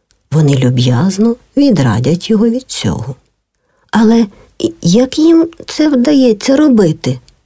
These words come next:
зацікавився Михайлик. «Вони можуть потрусити людиною або обережно на неї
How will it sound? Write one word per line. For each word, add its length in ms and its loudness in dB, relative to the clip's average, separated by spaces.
зацікавився 840 -2
Михайлик. 640 -4
«Вони 420 2
можуть 720 0
потрусити 800 0
людиною 840 0
або 400 0
обережно 640 2
на 140 -4
неї 320 0